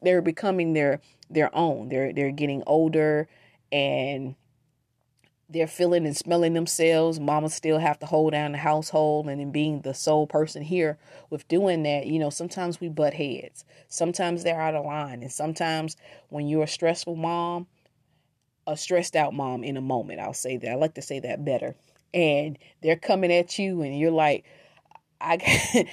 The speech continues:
<laughs> boy, this not today. Uh, little girl, this not today." <laughs> I'm being completely real. Sometimes we have one of those moments where we're getting those,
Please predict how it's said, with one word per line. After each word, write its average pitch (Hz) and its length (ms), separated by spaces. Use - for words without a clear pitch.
<laughs> - 180
boy, 170 320
this 170 180
not 160 180
today. 262 600
Uh, 160 200
little 170 220
girl, 185 280
this 185 200
not 156 300
today." 285 640
<laughs> - 40
I'm 247 140
being 285 200
completely 233 440
real. 226 360
Sometimes 220 460
we 233 100
have 208 160
one 208 120
of 202 60
those 196 200
moments 190 340
where 165 80
we're 180 120
getting 185 320
those, 175 300